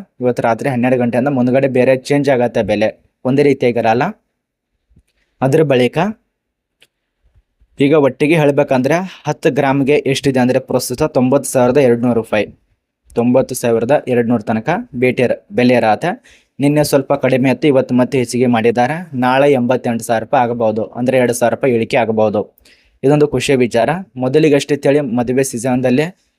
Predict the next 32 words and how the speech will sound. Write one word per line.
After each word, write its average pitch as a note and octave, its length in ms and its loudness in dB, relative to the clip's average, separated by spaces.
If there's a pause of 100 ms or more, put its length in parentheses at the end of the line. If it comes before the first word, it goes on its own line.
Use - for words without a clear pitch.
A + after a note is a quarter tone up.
(240)
ತೊಂಬತ್ತೆರಡು, C3+ 720 0
ತೊಂಬತ್ನಾಲ್ಕು, B2+ 1040 -2
ತೊಂಬತ್ತೈದು, B2+ 560 0
ತೊಂಬತ್ತೆಂಟರ B2+ 640 -2
ತನಕ C#3+ 540 -4 (100)
ಬಂದು C3 200 2
ನಿಂತಿತ್ತು B2 720 0 (240)
ಚಿನ್ನದ C3 400 2
ಬೆಲೆ. A2+ 580 -2 (120)
ಈಗ B2 140 0
ಮತ್ತೆ D3 300 0
ಇಳಿಕೆ C#3+ 220 2
ಮಾಡಿದ್ದಾರೆ, B2 420 0
ಸುಮಾರು C#3 300 0
ಎಂಟು B2+ 180 -2
ಸಾವಿರ B2 240 0
ತನಕ B2 240 -4
ಇಳಿಕೆ C3+ 320 0
ಮಾಡಿದ್ದಾರೆ. A2+ 640 0 (320)
ಇದರಲ್ಲಿ D3+ 380 2
ನಿಮ್ಮ D3+ 140 -2
ಅನಿಸಿಕೆ D3 360 -4
ಕಾಮೆಂಟ್ನ C3 500 -4
ತಿಳಿಸಿ. C#3+ 600 -2
ಆದಷ್ಟು C#3 600 2
ನಿಮ್ಮ C3+ 200 -2
ಒಂದು C3 180 -2
ಜಿಲ್ಲಾ C3 340 0
ವೈದ್ಯ C3 260 2
ಒಂದ್ಸರಿ C3 320 -2
ಚೆಕ್ C3+ 280 -4
ಮಾಡ್ಕೊಳ್ಳಿ. B2+ 520 -2